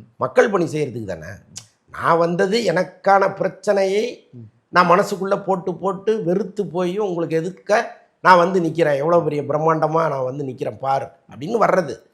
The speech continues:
Speaker 2: சரி.
Speaker 1: ஆனா, வந்த பிறகு உங்களுடைய பணி என்ன? அதுதானே.
Speaker 2: ம்.
Speaker 1: அப்ப அந்த பணியை அவர் வந்து என்னெல்லாம் பண்ணலாம்,
Speaker 2: ம்.
Speaker 1: இந்த மக்களுக்கு என்னெல்லாம் செய்யலாம். நேத்து கூட வாக்குறுதிகளா
Speaker 2: ம்.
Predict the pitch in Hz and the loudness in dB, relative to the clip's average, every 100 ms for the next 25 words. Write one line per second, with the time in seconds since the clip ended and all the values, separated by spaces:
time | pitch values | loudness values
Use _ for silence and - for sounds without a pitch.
0 | _ _ - 165 226 208 254 277 269 277 | _ _ 4 6 8 8 8 8 8 8
1 | 233 220 190 165 180 180 143 104 87 - | 6 6 4 2 2 2 -2 -6 -12 -6
2 | 151 185 156 - _ - 95 90 - - | 2 2 2 -4 _ -20 -20 -18 -10 4
3 | - 208 226 240 180 226 247 254 226 190 | 6 6 6 4 4 2 4 6 6 6
4 | 185 175 190 170 175 180 175 156 151 143 | 0 0 -2 0 2 0 0 -2 -4 -2
5 | 151 143 - - - 160 165 160 180 170 | -2 -6 -12 -20 -8 0 4 6 4 4
6 | 160 151 151 160 160 147 143 143 143 147 | 2 2 2 0 0 -4 -2 -2 -4 -4
7 | 147 156 143 147 143 135 135 139 123 104 | -4 0 0 -2 -8 -6 2 2 2 -4
8 | - 117 | -14 -14